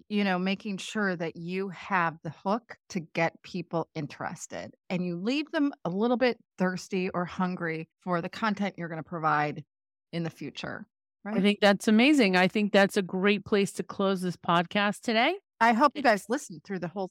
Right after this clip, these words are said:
Speaker 1: thing. I hope we left you hungry for more because Julie Riga, she is not only the co-host of the Media Casters, but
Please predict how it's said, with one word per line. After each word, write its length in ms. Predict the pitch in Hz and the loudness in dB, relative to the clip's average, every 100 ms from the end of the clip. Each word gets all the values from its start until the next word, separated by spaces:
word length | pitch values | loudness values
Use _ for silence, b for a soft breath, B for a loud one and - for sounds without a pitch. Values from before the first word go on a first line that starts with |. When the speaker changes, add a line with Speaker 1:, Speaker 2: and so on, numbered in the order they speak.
| - | -2
Speaker 1:
thing. 240 | 226 165 | -2 -2
I 60 | 196 | -6
hope 280 | 180 226 220 | -6 -6 -6
we 220 | 196 240 | -4 -4
left 260 | 202 185 - _ | 0 0 0 _
you 160 | 170 160 - | -8 -8 -8
hungry 580 | - 196 180 151 127 170 | -2 0 0 -4 -6 -10
for 140 | - 175 | -12 -8
more 520 | 175 185 160 131 143 - | -4 0 0 -2 -4 -8
because 480 | 185 196 170 165 - | -4 0 0 -2 -12
Julie 320 | 165 190 202 | -6 -2 -2
Riga, 520 | 185 185 202 269 302 - | -2 -2 -2 0 -2 -4
she 280 | - - 180 | -8 -6 -6
is 360 | - 175 180 | -4 -6 -4
not 220 | 196 196 208 | -2 -2 -2
only 400 | 202 196 202 - 170 | -2 -2 -4 -8 -12
the 160 | 180 - | -12 -10
co-host 600 | 190 170 165 160 - _ | -10 -6 -4 -6 -8 _
of 220 | 175 170 170 | -6 -6 -6
the 80 | 175 | -8
Media 240 | 175 165 | -6 -6
Casters, 400 | 190 170 - 170 | -4 -4 -4 -10
but 160 | 185 | -10